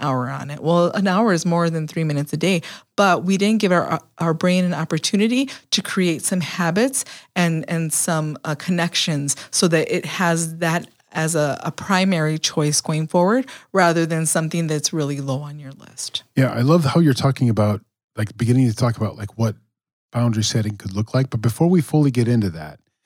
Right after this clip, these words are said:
Speaker 2: we talked about how we need to set boundaries as it applies to our time and how we feel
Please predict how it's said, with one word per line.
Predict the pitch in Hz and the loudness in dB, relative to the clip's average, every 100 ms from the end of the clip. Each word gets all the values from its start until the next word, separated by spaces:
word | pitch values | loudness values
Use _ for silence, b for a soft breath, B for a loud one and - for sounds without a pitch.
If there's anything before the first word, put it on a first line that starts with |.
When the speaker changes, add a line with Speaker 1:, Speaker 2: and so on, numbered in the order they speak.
| _ _ | _ _
Speaker 2:
we | 131 | 2
talked | 127 175 | 4 2
about | 175 151 | 2 2
how | 113 135 | 2 4
we | 131 | 4
need | 127 | 4
to | 117 | 2
set | 117 101 | 0 0
boundaries | 110 107 98 95 | 2 2 0 -2
as | 95 | -4
it | |
applies | 92 104 90 | -4 -2 -2
to | - | -4
our | 82 | -6
time | - 135 127 123 117 | -2 2 2 2 2
and | 85 | -2
how | 87 98 | -4 -6
we | 90 | -6
feel | - 107 - | -4 -4 -4